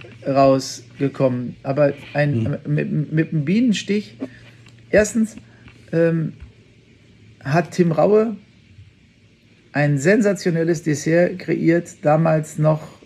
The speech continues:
Speaker 1: ähm, im Sud Populaire, da hat er einen Bienenstich gemacht.
Speaker 2: Mhm.
Speaker 1: Einer der, eines der besten Desserts,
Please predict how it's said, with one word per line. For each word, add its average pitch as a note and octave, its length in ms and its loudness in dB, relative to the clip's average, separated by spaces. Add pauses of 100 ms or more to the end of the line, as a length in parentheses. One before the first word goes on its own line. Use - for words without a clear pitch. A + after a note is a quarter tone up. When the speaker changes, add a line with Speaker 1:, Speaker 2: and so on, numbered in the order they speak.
Speaker 1:
ähm, C#3+ 500 0 (960)
im C#3 300 0
Sud F3+ 280 0
Populaire, D#3 600 4
da D3+ 120 2
hat D3+ 100 0
er D#3+ 60 4
einen D3 100 4
Bienenstich C3+ 420 -2
gemacht. A#2 300 -10 (100)
Speaker 2:
Mhm. G2 260 -10 (220)
Speaker 1:
Einer E3 280 0
der, D3+ 340 0
eines E3+ 300 2
der D#3+ 100 0
besten F3+ 380 0
Desserts, D#3+ 520 0